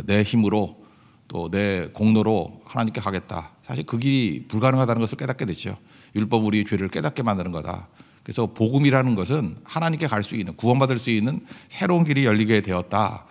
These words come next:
이걸 말하고 있습니다. 요약하면 어떤 길이죠? 행위가 아니라, 그죠? 은혜의 길이다. 은혜다. 우리 어저께 하늘나라에 가셨던 그 황교안 자매가 그런 길을 살았죠.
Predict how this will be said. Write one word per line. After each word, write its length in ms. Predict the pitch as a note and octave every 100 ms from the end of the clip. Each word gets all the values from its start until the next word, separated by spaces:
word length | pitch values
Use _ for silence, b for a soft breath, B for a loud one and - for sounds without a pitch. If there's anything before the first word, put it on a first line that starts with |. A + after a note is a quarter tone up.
| B
이걸 160 | A#2
말하고 340 | A2+ G2 G2+ G2+
있습니다. 420 | - F2 D#2+ D#2+ B B B B
요약하면 360 | G#2+ B2+ C3 G3
어떤 240 | C#3+ B2 A#2
길이죠? 400 | G2+ E2 C3 G3 b b b b b -
행위가 420 | F#3+ F#3 C3+ C3+
아니라, 420 | F#2 F2+ A2 F2 - - _ _
그죠? 160 | A2+ A2 -
은혜의 380 | G2+ A2 A#2+
길이다. 480 | - E2+ - F#2+ F2 - -
은혜다. 500 | F#2+ A2+ A#2+ G#2 D2 _ b b b b b b -
우리 340 | G#2+ G#2+ G#2 - -
어저께 380 | G#2+ A2 A2+
하늘나라에 400 | F#2+ C#3+ C3+ A#2+
가셨던 640 | A2+ G2 G#2 - G#2 - -
그 180 | - F#2 -
황교안 320 | C#3+ C3 B2+
자매가 320 | B2 G#2 G#2
그런 280 | - A#2 C3+
길을 380 | B2+ A#2+ G#2+ -
살았죠. 420 | - C3+ B2+ G#2+